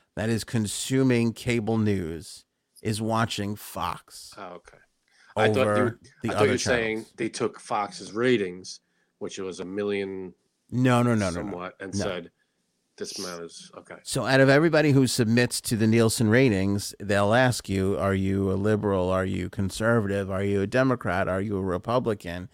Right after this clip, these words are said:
Speaker 1: And they answer these questions when they go ahead and judge their, v-, are, how old are you? Where do you live? You know, suburb, city, urban, whatever.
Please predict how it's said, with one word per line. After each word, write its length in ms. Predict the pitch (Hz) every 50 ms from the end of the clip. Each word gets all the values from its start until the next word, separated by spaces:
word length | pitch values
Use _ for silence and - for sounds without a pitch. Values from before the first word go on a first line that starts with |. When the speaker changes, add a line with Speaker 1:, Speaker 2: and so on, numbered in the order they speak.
| _ _ _ _ _ _ _
Speaker 1:
And 120 | - 92
they 80 | 101 104
answer 200 | 104 107 107 -
these 180 | 92 98 95 -
questions 600 | - 135 160 139 - - 107 107 107 107 104 98
when 180 | 101 98 98
they 120 | 101 98 98
go 300 | 98 - 95 95 98 104
ahead 200 | 101 104 104 95
and 280 | 92 95 98 92 -
judge 260 | - - 101 101 95
their, 140 | 98 101 98
v-, 160 | 95 101 104
are, 320 | 85 90 98 90 58 - -
how 160 | 101 107 104
old 240 | 120 160 185 175 156
are 80 | 131
you? 280 | 123 120 110 104 101 101
Where 160 | 101 101 104
do 60 | 107
you 100 | 113 117 123
live? 680 | 151 190 190 175 160 143 131 120 110 104 175 151 - -
You 100 | - 156
know, 120 | - 78 85
suburb, 600 | - - 98 92 80 - 110 104 95 85 - -
city, 400 | - - - - - 113 90 71
urban, 280 | - - - 117 76
whatever. 320 | 107 131 139 139 - 101